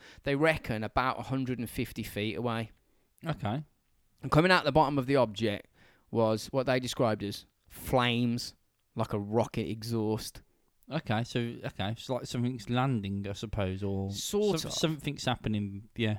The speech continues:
Speaker 1: What would your reaction be if you saw something like that?
Speaker 2: Um, uh, I don't know, to be honest. I'll probably go, "Who the fuck's got a drone out?" <laughs>
Speaker 1: Yeah, Matt. Yeah, this is nineteen eighty.
Speaker 2: <laughs> Yeah,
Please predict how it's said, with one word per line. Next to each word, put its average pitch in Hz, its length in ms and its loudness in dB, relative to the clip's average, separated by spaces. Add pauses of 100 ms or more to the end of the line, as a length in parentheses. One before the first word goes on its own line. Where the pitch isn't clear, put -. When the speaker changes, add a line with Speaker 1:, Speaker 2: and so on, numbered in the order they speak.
(200)
Speaker 1:
What 170 220 2
would 165 120 0
your 143 140 4
reaction 139 280 0
be 135 60 2
if 131 100 -4
you 127 60 0
saw 120 160 -4
something 110 220 -6
like 85 160 -10
that? - 100 -14 (600)
Speaker 2:
Um, 98 460 -2 (2000)
uh, 107 40 -4
I 104 400 -2 (300)
don't 127 140 -4
know, 120 180 0
to - 160 -8
be 110 100 -2
honest. 98 320 -4
I'll 123 60 -8
probably 117 280 -6
go, 98 240 -4 (720)
"Who 143 100 -6
the 139 60 -4
fuck's - 320 -6
got - 140 -2
a 120 40 0
drone 123 340 2
out?" 151 240 0
<laughs> - 40 -20 (800)
Speaker 1:
Yeah, 120 180 -6 (100)
Matt. 135 240 2
Yeah, 139 240 2 (220)
this 175 160 -2
is 170 60 2
nineteen 185 280 2
eighty. 151 360 -4
Speaker 2:
<laughs> - 40 -8 (260)
Yeah, - 320 -2